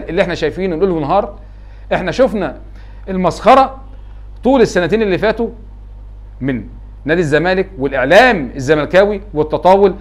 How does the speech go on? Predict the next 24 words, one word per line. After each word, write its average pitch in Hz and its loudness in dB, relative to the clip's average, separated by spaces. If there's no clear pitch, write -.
على 160 4
الاتحاد 170 2
وعلى 160 6
الوزاره 202 6
نفسها. 226 4
طبعا 202 6
من 165 0
بعد 208 6
ما 180 -2
كانت 165 2
الوزاره 160 4
بتدعم 170 2
في 156 -4
نادي 185 0
الزمالك، 170 -2
النهارده 160 6
من 147 -2
بعد 196 6
وزير 160 4
الشباب 208 4
والرياضه 185 8
ما 147 -2
قال 226 6
لك 180 6